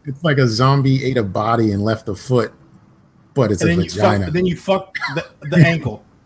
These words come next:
Speaker 1: It, but it's a vagina.
Speaker 2: Yeah, then you fuck the ankle. Now,
Speaker 1: Yikes.
Speaker 2: my thing is, and I know everyone's different sizes, right? So imagine if you had a big schlong, you might have to have the whole leg. I mean, who knows? That's weird. No ankle for you. You don't fit.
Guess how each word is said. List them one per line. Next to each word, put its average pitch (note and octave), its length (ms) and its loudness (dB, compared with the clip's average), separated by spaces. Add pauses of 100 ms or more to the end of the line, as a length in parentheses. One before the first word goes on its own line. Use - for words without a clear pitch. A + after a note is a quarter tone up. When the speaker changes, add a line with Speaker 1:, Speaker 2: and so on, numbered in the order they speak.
(300)
Speaker 1:
It, B2+ 200 -8
but A2+ 140 -4
it's A2 180 -2
a G#2 100 0
vagina. E2+ 760 -14 (320)
Speaker 2:
Yeah, C#3 140 -8
then C#3 120 -4
you A#2+ 100 -6
fuck D#3 220 -2
the C3 80 -6
ankle. A2+ 340 -8 (340)
Now, E3 280 2
Speaker 1:
Yikes. - 80 -18
Speaker 2:
my A3 160 4
thing E3 260 2
is, B2 440 2
and F3+ 100 2
I G#3+ 120 6
know G#3+ 100 4
everyone's G3 440 6 (160)
different D#3+ 300 0
sizes, D3 600 0
right? B2+ 220 -2
So E3 100 -2
imagine C4 360 2
if G3 140 0
you G#3+ 80 4
had G#3 160 6
a D3+ 120 2
big F#3+ 180 4
schlong, F3+ 560 2
you G#3 80 2
might B3+ 140 2
have F3+ 160 0
to E3 80 -2
have E3 160 2
the E3+ 100 -2
whole G#3+ 220 4
leg. C#4 540 4 (220)
I C4 60 -8
mean, E4 140 2
who F#4 140 4
knows? E4 520 4
That's C4 160 -4
weird. F4 720 0 (1040)
No G3 200 2
ankle A3 260 0
for D3+ 140 -6
you. G3 280 0 (460)
You D3 80 -8
don't F3+ 180 0
fit. C#4 300 -4